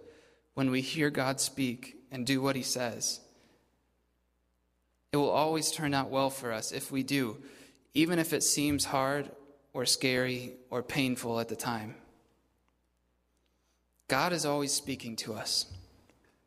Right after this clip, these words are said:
Usually we hear but we don't always listen. What is it that keeps you from listening?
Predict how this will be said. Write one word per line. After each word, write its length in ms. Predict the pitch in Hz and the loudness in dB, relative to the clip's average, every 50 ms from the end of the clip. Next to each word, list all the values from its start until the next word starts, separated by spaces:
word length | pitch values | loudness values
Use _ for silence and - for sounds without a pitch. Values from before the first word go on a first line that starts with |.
| _ _ _ _ _ - - - - - | _ _ _ _ _ -20 -20 -20 -10 -2
Usually 500 | - 151 147 165 165 170 165 165 165 160 | 2 2 4 4 2 2 2 2 2 4
we 160 | 151 151 143 | 4 2 0
hear 480 | 131 - - 131 139 147 156 156 151 - - - - - - - - - _ _ _ _ _ _ _ _ _ _ _ _ _ _ _ - | 0 2 2 4 4 4 4 2 0 -4 -10 -14 -16 -20 -20 -20 -20 -20 _ _ _ _ _ _ _ _ _ _ _ _ _ _ _ -4
but 100 | 120 117 | 0 2
we 140 | 143 147 | 4 4
don't 300 | 143 147 143 139 127 - - - - | 4 4 2 2 0 -4 -8 -8 -4
always 400 | 135 131 127 131 127 120 117 113 | -2 0 0 0 0 -2 -2 -2
listen. 440 | 120 120 120 - 113 110 107 - - - - - - - _ _ _ _ _ _ _ _ _ _ _ _ _ _ _ _ _ _ _ _ _ _ _ _ _ _ _ _ _ _ - 92 | -2 0 0 0 -2 -2 -6 -10 -14 -16 -20 -20 -20 -20 _ _ _ _ _ _ _ _ _ _ _ _ _ _ _ _ _ _ _ _ _ _ _ _ _ _ _ _ _ _ -10 -2
What 220 | 120 135 151 160 | 0 2 2 4
is 160 | 170 165 156 | 2 2 4
it 320 | 147 123 - - - - - | 2 2 2 -2 -6 -8 -8
that 140 | 123 120 - | -6 -6 -4
keeps 360 | - 151 139 135 - - 135 | 0 0 0 2 2 2 2
you 360 | 127 127 120 113 113 123 120 - - - - _ _ _ _ _ _ | 2 0 0 -2 -4 -8 -10 -14 -20 -20 -20 _ _ _ _ _ _
from 240 | - - 123 117 117 | -8 -4 -2 0 0
listening? 440 | 117 113 - - 117 110 110 120 | 2 2 2 0 0 -2 -8 -14